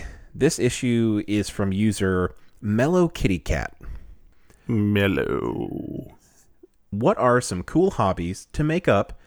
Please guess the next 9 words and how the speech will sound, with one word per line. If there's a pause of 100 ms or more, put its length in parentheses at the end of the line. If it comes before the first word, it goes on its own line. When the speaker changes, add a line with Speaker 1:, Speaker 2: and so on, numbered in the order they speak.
(260)
Speaker 1:
to
not
seem
like
a
lame
person? (360)
<laughs> (1500)
Speaker 2:
Ah.